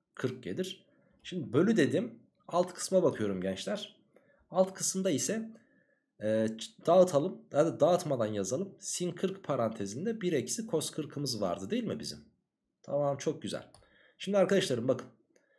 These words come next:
Üst tarafta sin kare kırk ile cos kare kırkın toplamının siz bir güzel bir yaptığını biliyorsunuz. Cart, cart.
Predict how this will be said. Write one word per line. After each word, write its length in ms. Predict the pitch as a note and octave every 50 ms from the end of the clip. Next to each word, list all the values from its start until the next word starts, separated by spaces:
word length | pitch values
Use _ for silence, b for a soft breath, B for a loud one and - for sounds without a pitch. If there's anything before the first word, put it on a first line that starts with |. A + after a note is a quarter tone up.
| b b b b
Üst 180 | F#3+ F#3 -
tarafta 540 | - G3 F#3 F3 D#3+ - - F#3+ F#3 F3+ F#3
sin 360 | - - - - - G3 F#3+
kare 280 | F#3 - F3+ F3+ F3+ F3+
kırk 260 | - G3 F#3+ F#3+ -
ile 80 | F#3+ F3+ -
cos 200 | - F3+ F3+ -
kare 220 | - - - F#3 -
kırkın 360 | - F#3 F3+ - F#3 F3+ F#3
toplamının 640 | - - F#3 F#3 F#3 F#3 E3+ C#3+ B2+ D3+ A3 C4 - -
siz 680 | - - - - F3+ F#3 G3 - - - - - _ _ -
bir 100 | G3+ F#3
güzel 420 | - C#3+ A#2+ C3+ - A3 A3+ A3+ -
bir 120 | F3+ F#3+
yaptığını 520 | F#3 E3+ D3+ A#2+ A2+ - - D#3 G#3 A#3
biliyorsunuz. 560 | F3+ D3+ D3+ C3+ A2 G#2+ G#2+ F#2 E2 - - -
Cart, 580 | B2 D3+ G3 A3+ A#3 A3 - - - - -
cart. 540 | - - G#2+ D#2+ C#2+ - - - - - -